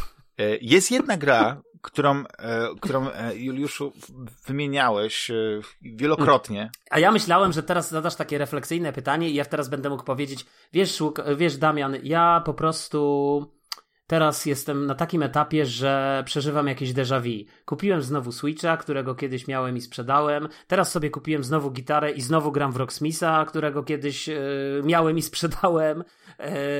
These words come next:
Speaker 2: ale ty chcesz mnie zapytać koniecznie o Hell Let Loose. A ja już jestem na innym etapie, ale okej.
Speaker 1: Ale widzisz, ja dzisiaj dopiero tę grę, e, pierwszy raz zobaczyłem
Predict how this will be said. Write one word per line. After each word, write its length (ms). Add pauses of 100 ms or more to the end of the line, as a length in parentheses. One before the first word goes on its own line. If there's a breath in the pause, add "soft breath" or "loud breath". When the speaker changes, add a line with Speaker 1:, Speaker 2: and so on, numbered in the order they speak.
(340 loud breath)
Speaker 2:
ale 220
ty 140
chcesz 220
mnie 100
zapytać 380
koniecznie 460
o 40
Hell 200
Let 180
Loose. 280 (220)
A 100
ja 80
już 180
jestem 280
na 100
innym 240
etapie, 380
ale 200
okej. 260 (560)
Speaker 1:
Ale 180
widzisz, 260
ja 120
dzisiaj 200
dopiero 240
tę 80
grę, 200 (200)
e, 200
pierwszy 360
raz 200
zobaczyłem 640